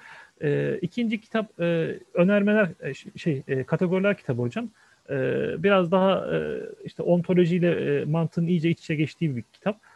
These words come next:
Üçüncü kitap önermeler kitabı, ibare kitabı. E, dördüncü kitap, e, gene atfettiğimiz, konuştuğumuz birinci analitikler, kıyas kitabı. Bundan sonra da hocam beş sanat dediğimiz şey geliyor.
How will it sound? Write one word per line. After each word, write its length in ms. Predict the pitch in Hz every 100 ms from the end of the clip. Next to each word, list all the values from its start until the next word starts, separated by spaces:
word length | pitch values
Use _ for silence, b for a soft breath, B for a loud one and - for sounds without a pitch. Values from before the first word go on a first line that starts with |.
| b -
Üçüncü 340 | 170 - 226
kitap 300 | 233 - 220
önermeler 540 | 185 185 196 196 208 190 -
kitabı, 340 | - 127 143
ibare 360 | - 151 160 160
kitabı. 460 | - - 117 208 262 b b b _
E, 60 | 147
dördüncü 720 | 143 123 156 208 240 247 262
kitap, 440 | _ 269 254 -
e, 360 | 165 165 165 160 - -
gene 220 | 208 226 208
atfettiğimiz, 640 | 180 190 214 202 185 196 - 170
konuştuğumuz 760 | 170 170 - 185 202 165 143
birinci 400 | 151 185 190 190 - -
analitikler, 560 | 160 156 139 _ 139 127 -
kıyas 260 | 175 175
kitabı. 400 | - - 143 269 b b b b b _
Bundan 360 | 123 214 262 294
sonra 300 | - 247 226
da 40 |
hocam 320 | 240 285 220
beş 160 | 262 220
sanat 380 | - 240 226 -
dediğimiz 300 | 202 240 -
şey 200 | 185 160
geliyor. 300 | 123 104